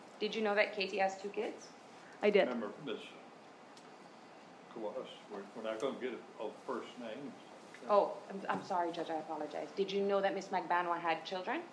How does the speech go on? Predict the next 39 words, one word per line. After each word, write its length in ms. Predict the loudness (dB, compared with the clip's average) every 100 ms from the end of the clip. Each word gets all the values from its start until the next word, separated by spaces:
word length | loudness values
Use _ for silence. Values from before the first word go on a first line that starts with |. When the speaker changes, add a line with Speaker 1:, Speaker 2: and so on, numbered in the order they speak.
| -16 2
Speaker 2:
I 60 | 6
did 200 | 8 10
know 120 | 8
that. 240 | 8 4 2 -10 -12
Speaker 1:
Okay. 200 | -8 -6 -2
Did 120 | 2
you 80 | 4
ever 180 | 6 4
discuss 600 | 2 -4 0 0 0 -4
with 180 | -2 -2 -2
Miss 120 | -6 -4
Magbanua 680 | -4 0 2 4 4 4 2
the 80 |
details 540 | -2 -4 0 2 2 2
of 200 | 0 0
the 60 |
divorce 680 | 2 2 4 8 8 6 4 2
that 180 | 2
you 80 | 0
had 420 | 2 6 6 6 -2
before 540 | -6 -2 2 4 4 2
she 80 | -6
even 300 | -6 -6 -6
knew 120 | -4 -2
who 60 |
your 140 | 0 2
brother 260 | 4 6
was? 340 | 6 4 0 -8 -16 -18 -18 -18 -18 -18 -18 -16 -14 -14 -14 -18 -18 -18 -18 -20 -20 -20 -20 -18 -18 4
Speaker 2:
That 120 | 6
wouldn't 220 | 8 6 4
be 100 | 2
possible, 680 | 4 4 2 0 2 2 0
'cause 120 | 2
I 80 | 6
only 180 | 8 8
met 200 | 8 4
her 180 | 4 2
with 140 | 4 0 -2
my 260 | 2 4